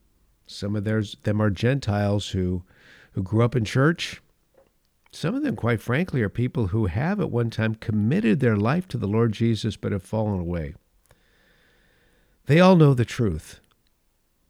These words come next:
They just haven't allowed the truth to set them free.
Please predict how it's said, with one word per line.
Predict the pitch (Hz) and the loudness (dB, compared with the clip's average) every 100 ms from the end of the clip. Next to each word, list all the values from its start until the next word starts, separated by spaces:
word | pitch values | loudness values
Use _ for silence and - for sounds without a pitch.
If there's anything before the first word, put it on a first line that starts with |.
| _ _ _ - | _ _ _ -2
They | 110 | -2
just | 98 120 117 | 2 0 0
haven't | - 123 135 123 - | -4 0 0 0 -2
allowed | - 104 95 107 113 113 107 95 98 - | -4 -2 0 2 2 2 2 0 -6 -6
the | 95 | -8
truth | - - 117 110 87 - - _ _ _ _ _ - | -8 -4 0 2 0 -6 -20 _ _ _ _ _ -6
to | 95 | -6
set | - - 104 101 - - - | -6 -4 -4 -4 -8 -20 -16
them | 76 85 82 85 80 - | -6 -4 -2 -4 -6 -12
free. | - - 87 73 64 71 | -20 -12 -10 -8 -10 -16